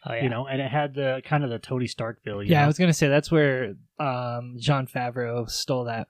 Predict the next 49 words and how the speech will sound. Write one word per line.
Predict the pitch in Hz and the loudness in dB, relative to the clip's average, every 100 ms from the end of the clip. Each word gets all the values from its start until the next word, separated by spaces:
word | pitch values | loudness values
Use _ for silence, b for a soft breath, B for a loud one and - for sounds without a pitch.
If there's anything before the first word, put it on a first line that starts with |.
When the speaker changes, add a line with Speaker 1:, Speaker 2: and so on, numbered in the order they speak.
| _ | _
Speaker 1:
from | 139 120 | -4 -2
Short | 110 131 120 | 0 -2 -2
Circuit. | - 127 113 | -4 -4 -2
He's | 131 135 | -2 -2
like, | 131 - | -4 0
"You | 143 | 0
remember | 147 156 147 | 0 2 0
on | 135 | 0
Short | - 123 | 0 -2
Circuit | - 156 160 127 104 - B B B B | 0 0 4 2 2 -4 B B B B
when | 139 131 | -2 0
they | 127 | 0
were | 127 | 0
all | 123 127 | 0 2
drinking | 135 131 135 | 0 2 0
in | 123 | 0
the | 117 | 2
desert?" | 123 131 123 117 - _ _ - | 4 4 2 -2 -6 _ _ -8
That's | 127 123 | -2 -2
what | |
we're | 127 123 | -2 -4
doing | 117 113 | -4 -4
with | 113 | -2
Tony | 127 131 | 2 2
Stark. | 139 - 107 - B B B 143 | 2 -2 -6 -10 B B B -12
Speaker 2:
That's | 127 | -6
right. | 135 131 127 - | -6 -6 -10 -12
You | 135 127 | -10 -8
got | 113 - | -8 -8
these | 107 110 _ _ | -12 -12 _ _
robots | 131 139 139 131 | 2 2 2 0
out | 135 127 | -2 0
here | 143 | -2
blowing | 120 123 120 107 | 0 -2 -4 -6
up | - | -10
trucks | - 170 165 - - - 156 | 0 0 0 -8 -14 -8 -2
Speaker 1:
Mm-hmm. | 135 120 | 0 0
Speaker 2:
and | 120 113 107 | -6 -6 -4
blowing | 120 110 110 | -4 -2 -6
up | - | -2
buildings, | 175 160 156 151 147 143 - - _ - | 0 0 0 -2 -4 -8 -12 -18 _ -6
and | 147 143 | -2 2
which | 165 170 - | 2 0 0
didn't | 240 208 | 2 4
make | 160 | 2
any | 135 110 | -2 -4
sense | 156 143 - | -2 -4 -4
to | 170 | -2
me | 180 | -2